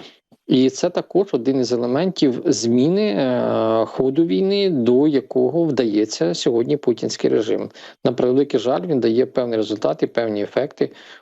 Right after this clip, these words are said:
хоча б навіть через те, що і в тому числі через те,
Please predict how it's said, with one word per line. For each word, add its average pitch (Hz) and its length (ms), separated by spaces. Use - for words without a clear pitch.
хоча 135 240
б 127 60
навіть 117 560
через 113 300
те, 147 180
що 113 500
і 120 580
в - 100
тому 143 240
числі - 280
через - 320
те, 208 260